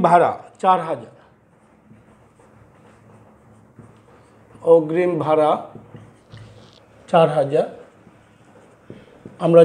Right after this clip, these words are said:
যোগ করব, যোগ করলে আমাদের total সম্পদ, চলতি সম্পদগুলো আমরা একসাথ করব।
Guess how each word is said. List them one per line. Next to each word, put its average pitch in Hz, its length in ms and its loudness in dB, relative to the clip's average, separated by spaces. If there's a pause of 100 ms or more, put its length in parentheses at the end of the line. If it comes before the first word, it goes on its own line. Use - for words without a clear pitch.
(120)
যোগ 202 120 6 (160)
করব, 170 220 6 (1080)
যোগ 165 280 2 (120)
করলে 226 200 6 (120)
আমাদের 185 260 0 (120)
total 202 260 2 (140)
সম্পদ, 165 360 -2 (120)
চলতি 185 220 -2 (100)
সম্পদগুলো 170 520 0
আমরা 165 180 4
একসাথ 170 280 0 (120)
করব। 156 180 2